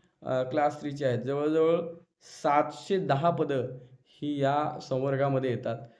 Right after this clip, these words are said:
त्यानंतर अग्निशमन सेवामध्ये, अ, जवळजवळ किती पदं आहेत तेही आपण या ठिकाणी बघू, कारण हा मेचा आकडा आहे,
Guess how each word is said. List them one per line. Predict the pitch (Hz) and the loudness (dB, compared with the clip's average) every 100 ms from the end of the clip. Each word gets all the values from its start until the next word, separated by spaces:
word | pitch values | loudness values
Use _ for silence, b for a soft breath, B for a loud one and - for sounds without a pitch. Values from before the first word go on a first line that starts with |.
| b - | b 0
त्यानंतर | 160 175 175 190 185 | 2 2 4 2 2
अग्निशमन | 165 147 175 185 185 180 180 | 0 2 4 4 2 2 0
सेवामध्ये, | 180 156 160 165 156 151 123 - - _ _ - | 2 4 4 4 2 2 0 -6 -16 _ _ -8
अ, | 127 127 127 123 123 123 127 | 0 2 4 2 -2 -6 -4
जवळजवळ | 143 156 160 170 170 | 2 2 4 2 0
किती | 160 | -2
पदं | 170 160 156 | 0 4 6
आहेत | 156 156 156 160 | 6 2 -2 -2
तेही | 156 | 2
आपण | 156 143 151 147 | 4 2 0 -4
या | 139 135 | -2 -2
ठिकाणी | 139 139 139 | -2 -4 -4
बघू, | 127 123 123 | -2 -4 -4
कारण | 131 131 | -4 -4
हा | 135 135 | -2 0
मेचा | 135 143 143 143 | 0 -2 0 0
आकडा | 135 135 | 0 0
आहे, | 127 123 135 - - | 2 2 -2 -6 -18